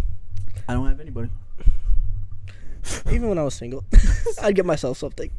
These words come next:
Speaker 2: <laughs>
Speaker 1: Well, okay, so I'm actually excited. This is sad to say, 'cause I'm pretty sure on the holidays I'm gonna cry.
Speaker 2: Yeah, probably.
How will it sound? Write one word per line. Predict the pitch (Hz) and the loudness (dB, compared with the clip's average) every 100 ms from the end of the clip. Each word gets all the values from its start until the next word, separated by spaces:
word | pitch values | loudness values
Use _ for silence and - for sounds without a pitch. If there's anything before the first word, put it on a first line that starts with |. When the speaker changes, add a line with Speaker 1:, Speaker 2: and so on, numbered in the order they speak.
| - - | -6 -2
Speaker 2:
<laughs> | - - - - | -2 -2 -4 0
Speaker 1:
Well, | 175 175 - | 4 4 2
okay, | 156 160 | 0 0
so | 127 | 0
I'm | 143 - | 0 2
actually | 370 - 202 | 2 0 -2
excited. | 135 - 185 - - - - - - - - - - - - - - - | -2 -4 -2 -2 -4 -6 -6 -6 -8 -10 -10 -6 -6 -6 -10 -12 -8 -4
This | 180 - | -4 -4
is | - | -8
sad | - - 254 269 | -10 -6 -6 -6
to | - | -8
say, | - 165 127 - - - - - - | -8 -8 -10 -10 -10 -6 -6 -6 -6
'cause | 165 131 - | -6 -6 -4
I'm | 151 | 2
pretty | 226 220 | 2 2
sure | 196 190 | -2 -6
on | 165 | -6
the | 139 | -10
holidays | 175 170 151 131 | -8 -6 -4 -4
I'm | 131 | -4
gonna | 123 | -6
cry. | - - - - - - - - - - - - - - - - - - - - - - - | -4 -4 -4 -6 -10 -12 -14 -16 -18 -12 -10 -10 -10 -12 -14 -14 -12 -10 -10 -12 -14 -12 -8
Speaker 2:
Yeah, | 170 175 | -6 -6
probably. | 117 104 | -10 -8